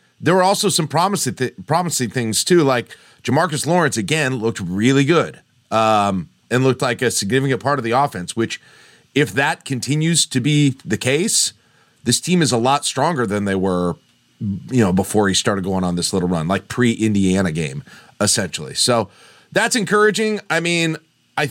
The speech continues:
look, I think that's gonna be, that's gonna be a bad atmosphere for Rutgers to go into Sunday night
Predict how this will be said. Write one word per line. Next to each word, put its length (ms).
look, 240
I 120
think 100
that's 220
gonna 180
be, 320
that's 160
gonna 120
be 60
a 40
bad 320
atmosphere 460
for 160
Rutgers 420
to 80
go 180
into 300
Sunday 400
night 380